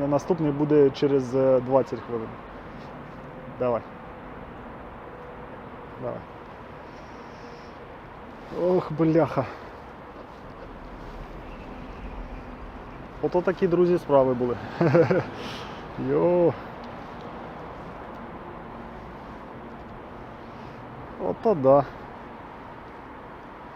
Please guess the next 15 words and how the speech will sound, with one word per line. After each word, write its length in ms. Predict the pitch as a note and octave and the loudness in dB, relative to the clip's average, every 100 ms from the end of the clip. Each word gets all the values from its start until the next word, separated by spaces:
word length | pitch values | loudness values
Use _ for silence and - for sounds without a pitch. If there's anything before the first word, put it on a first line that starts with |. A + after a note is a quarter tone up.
| - - - - - - - - - - - - - - | -14 -14 -14 -14 -14 -14 -14 -14 -14 -16 -14 -14 -8 4
Коротше, 380 | D#3 F#3 F3+ - - - - - - - | 6 6 6 4 0 -14 -14 -14 -14 -2
трошки 320 | E3 E3+ - D#3 | 4 4 4 6
я 100 | D#3+ | 6
його 220 | D#3 D#3+ | 8 6
за 120 | D#3 | 6
бучинку 460 | D#3+ - C#3+ C3 A#2 | 2 2 2 0 -2
піймав. 400 | C#3+ D3 F3 E3+ - - - - - - - - - - - - - - - - - - - - - - - - - - - - - - - - - - - - - - - - - | 0 2 2 0 -6 -14 -14 -14 -14 -12 -14 -14 -14 -14 -14 -14 -12 -12 -12 -12 -12 -12 -12 -12 -12 -12 -14 -12 -12 -12 -12 -12 -10 -10 -10 -10 -10 -10 -10 -10 -10 -10 -10 -6 2
То 120 | D3+ | 2
він 120 | D3+ | 4
так 260 | D3 D3+ D3 | 4 4 4
і 40 | |
ходив 320 | D3 D3 C#3+ | 2 4 4
в 80 | B2+ | 4
мене. 260 | B2+ A#2+ A#2+ - - - - - - - - - - C3 | 0 -2 -6 -10 -12 -12 -14 -14 -14 -14 -14 -14 -8 -2
Як, 140 | C3+ | -2